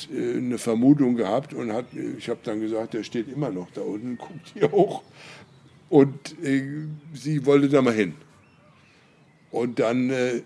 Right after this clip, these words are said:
ist er also hin unten und hat, dann kam die hier hoch. Ja?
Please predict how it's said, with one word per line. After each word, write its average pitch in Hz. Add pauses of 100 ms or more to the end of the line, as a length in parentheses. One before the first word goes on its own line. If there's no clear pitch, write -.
ist 123
er 139
also 101
hin 139
unten 151
und 123
hat, 110
dann 123
kam 120
die 127
hier 123
hoch. 101 (320)
Ja? 117